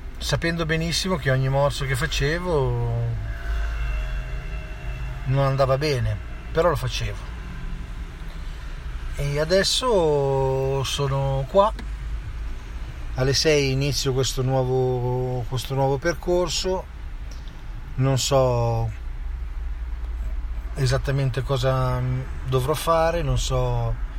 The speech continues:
eh, per quanto tempo. So solo che è una cosa che, nonostante tante, tante volte io abbia pensato di no,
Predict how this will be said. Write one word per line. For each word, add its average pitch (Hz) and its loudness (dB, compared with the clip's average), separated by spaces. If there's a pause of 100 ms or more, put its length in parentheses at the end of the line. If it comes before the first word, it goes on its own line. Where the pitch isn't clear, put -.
(640)
eh, 110 -2
per 131 0
quanto 156 2
tempo. 156 0 (720)
So - -4
solo 143 2
che 127 2 (1700)
è 131 2
una 156 4
cosa 151 2
che, 139 2
nonostante 143 0
tante, 147 0 (480)
tante 151 0
volte 143 2
io 139 2
abbia 139 0
pensato 135 0
di 131 -2
no, 135 2